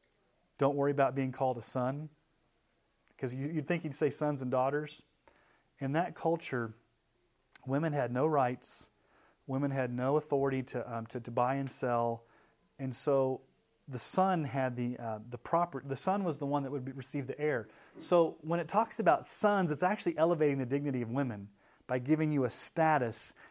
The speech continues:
that women in that culture didn't have, being adopted as an heir of God.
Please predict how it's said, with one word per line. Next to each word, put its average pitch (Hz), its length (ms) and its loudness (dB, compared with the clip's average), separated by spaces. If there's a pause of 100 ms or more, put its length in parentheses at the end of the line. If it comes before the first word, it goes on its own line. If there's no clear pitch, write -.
that 131 160 -4
women 143 280 2
in 131 80 0
that 135 180 0
culture 123 280 -4
didn't 113 200 -4
have, 107 480 -8 (500)
being 135 240 4
adopted 123 720 2
as 127 360 -2
an 123 360 -8
heir 131 440 -2
of 127 420 0
God. 104 440 0